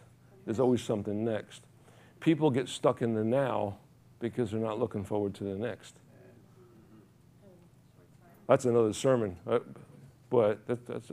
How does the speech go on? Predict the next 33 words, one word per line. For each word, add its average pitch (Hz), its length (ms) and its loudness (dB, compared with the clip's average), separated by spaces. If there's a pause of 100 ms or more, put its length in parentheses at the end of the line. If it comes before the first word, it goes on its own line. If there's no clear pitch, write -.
that's 180 140 4
a 180 60 0
title 190 300 4
right 117 180 4
there, 190 180 0
Jim. 107 280 -4 (280)
<laughs> - 120 -4 (3750)
Anyway, 147 400 8 (380)
but, 131 120 6
uh, 113 200 6 (180)
I 139 100 6
look, 147 240 6 (180)
f-, - 160 -18 (140)
you 123 140 2
know, - 260 -2
always, 143 240 2
always 131 320 4
looking 117 280 2
forward 113 340 4
to 110 120 -6
that. 104 240 -6 (640)
But 120 160 4
there's 135 220 8
an 123 80 4
enthusiasm 135 840 6
and 117 160 4
there's 110 200 2
a 107 140 0
zeal 104 520 0
that's 95 140 -8
happening, 104 480 -4
gonna 101 200 -6
happen, 95 400 -8